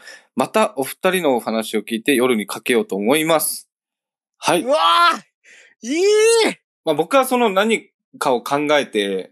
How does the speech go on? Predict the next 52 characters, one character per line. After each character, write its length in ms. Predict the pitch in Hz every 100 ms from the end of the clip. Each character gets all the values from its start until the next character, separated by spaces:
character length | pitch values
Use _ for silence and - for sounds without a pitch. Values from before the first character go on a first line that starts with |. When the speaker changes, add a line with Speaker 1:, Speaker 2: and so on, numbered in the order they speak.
| _ -
Speaker 1:
気 140 | 165
を 80 | 170
紛 240 | 156 156
ら 80 | 165
わ 80 | 165
し 80 | -
た 100 | 156
く 80 |
な 80 | 113
い 80 | 110
ん 80 | 101
で、 320 | 92 87 -
Speaker 2:
は 100 | 220
い 40 | 190
は 40 |
い 40 | 165
は 140 | 165
い 40 | 151
は 160 | 143
い。 40 | 135
Speaker 1:
ま 60 | 135
あ、 60 |
動 200 | 139 151
き 140 | 165 170
を 80 | 113
止 100 | 117
め 100 | 123
る 120 | 117
と 100 | 110
か、 120 | 98
そ 140 | -
ん 60 | 139
ぐ 80 | 135
ら 80 | 135
い 60 |
し 60 | -
か 120 | 104
で 80 | 98
き 120 | 117
な 60 | 95
い 20 |
ん 40 |
で 40 | 90
す 60 |
け 100 | -
ど、 280 | - - -
Speaker 2:
あ 480 | 214 226 226 220 220
ー。 20 |
Speaker 1:
僕 160 | 214 240
の 360 | 262 247 - 170
そ 120 | 214
の、 140 | 208